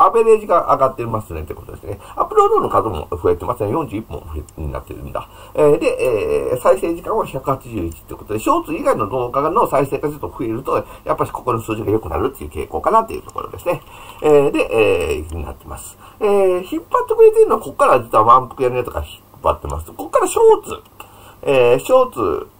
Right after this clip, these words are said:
が再生数を稼いでくる時代に入ってきますね。えー、本格的にちょっとショーツの動画ポロポロっと上げ始めてるんで。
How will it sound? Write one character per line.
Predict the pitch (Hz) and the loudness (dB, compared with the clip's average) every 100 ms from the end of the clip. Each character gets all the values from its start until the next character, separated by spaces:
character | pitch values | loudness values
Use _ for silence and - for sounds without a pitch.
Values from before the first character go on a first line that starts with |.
| - | -8
が | 196 | -6
再 | 185 156 | 0 0
生 | 147 147 | 2 -2
数 | 104 | -2
を | |
稼 | 95 85 95 | -6 -2 -2
い | 92 | -2
で | |
く | - 82 | -4 -8
る | |
時 | 76 | -8
代 | - 78 | -8 -8
に | 76 | -8
入 | 78 | -10
っ | |
て | - | -10
き | - | -12
ま | 80 82 | -10 -10
す | 101 | -6
ね。 | 110 107 - - - - | -6 -6 -14 -20 -18 -2
え | 120 117 | 0 0
ー、 | |
本 | 120 151 | -2 -2
格 | 151 | -2
的 | 156 156 | -2 -4
に | 147 | -6
ち | |
ょ | 156 | -8
っ | |
と | - | -4
シ | |
ョ | - - | -2 -2
ー | |
ツ | 80 | -2
の | 80 | -2
動 | 80 | 0
画 | 78 | 0
ポ | 110 | 2
ロ | 95 | 2
ポ | 101 | 4
ロ | - | 2
っ | |
と | - | 2
上 | 80 | 2
げ | 78 | -2
始 | - 85 | -10 -8
め | 82 | -8
て | - | -6
る | 76 | -8
ん | 57 | -8
で。 | - | -12